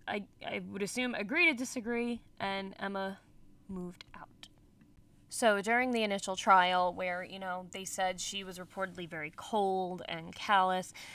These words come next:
and very unemotional, um, Lizzie was said to have actually been a very good-natured and good-spirited woman throughout the remainder of her life. She loved animals, owned several herself,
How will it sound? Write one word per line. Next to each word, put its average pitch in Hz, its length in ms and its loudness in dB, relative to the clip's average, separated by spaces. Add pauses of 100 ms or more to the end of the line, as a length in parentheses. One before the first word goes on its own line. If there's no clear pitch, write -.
(160)
and 185 360 -4
very 190 420 -4
unemotional, 190 880 -4
um, 185 460 -2 (560)
Lizzie 240 380 0
was 262 180 0
said 233 300 0
to 240 100 -6
have 226 100 -2
actually 196 400 0
been 202 160 -4
a 196 60 -6
very 196 260 -2
good-natured 196 720 -6
and 185 240 -6
good-spirited 190 720 -6
woman 202 420 -4
throughout 208 400 4
the 320 80 -6
remainder 202 380 -2
of 185 80 -2
her 180 80 -4
life. 156 340 -6 (400)
She 196 540 -2
loved 175 420 -4
animals, 220 640 0
owned 190 360 -6
several 233 480 2
herself, 196 580 0